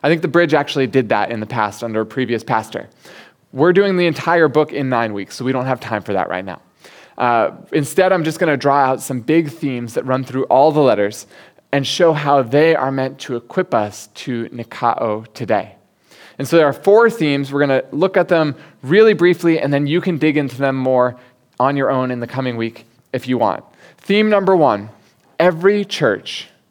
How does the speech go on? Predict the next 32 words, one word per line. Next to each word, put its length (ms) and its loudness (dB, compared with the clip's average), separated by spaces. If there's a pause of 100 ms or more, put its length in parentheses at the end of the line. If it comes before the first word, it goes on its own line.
(300)
is 120 -10
called 280 0
to 100 -10
listen 640 -8 (160)
to 140 -12
Jesus. 640 -12 (640)
Every 320 2
church 300 -2
is 100 -8
called 360 0
to 100 -4
listen 560 -2 (240)
to 120 -8
Jesus. 500 -4
Every 400 2
single 460 0
one 180 4
of 80 -2
these 180 4
seven 300 0
letters, 400 0 (240)
near 220 2
the 100 2
end 180 0
of 80 -2
it, 240 0 (800)
says, 400 0 (180)
"He 360 -6
who 140 0
has 220 2
an 80 -6
ear, 320 -6